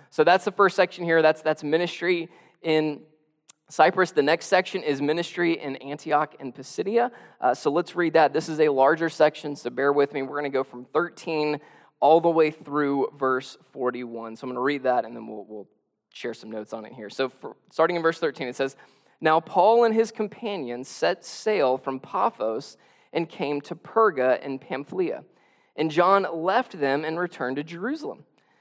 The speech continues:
But they went on from Perga and came to Antioch in Pisidia. And on the Sabbath day, they went into the synagogue and sat down. And after reading from the law and the prophets, the rulers of the synagogue sent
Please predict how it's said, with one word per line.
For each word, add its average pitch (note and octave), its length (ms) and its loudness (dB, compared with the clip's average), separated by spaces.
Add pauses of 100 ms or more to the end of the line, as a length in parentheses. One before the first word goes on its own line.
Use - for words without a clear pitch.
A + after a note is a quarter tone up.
(140)
But E3+ 160 4
they G#3 180 4
went A#3+ 260 2
on D3 280 -2
from G3 180 -12
Perga B2+ 540 -2
and D3+ 100 -4
came D#3+ 360 -8
to - 140 -6
Antioch C#3+ 440 -2
in D3+ 100 -8
Pisidia. E3 500 -10 (1000)
And C#3+ 80 -4
on C#3+ 80 2
the C#3+ 60 -2
Sabbath F#3 460 0
day, C#3 160 4
they D#3 160 0
went D#3 260 -2
into E3 260 -8
the F3+ 60 -8
synagogue B2+ 480 -2
and C3 100 -8
sat C3+ 360 -2
down. C#3 240 -6
And A#2 80 -8
after C#3+ 240 -6
reading D#3+ 320 -8
from E3+ 160 -10
the D#3 60 2
law B2+ 200 0
and D3 80 -2
the D3+ 60 -10
prophets, - 400 -8
the C#3 100 -4
rulers D3 300 -2
of E3 80 -10
the E3 60 -12
synagogue A#2 500 -10
sent - 180 -16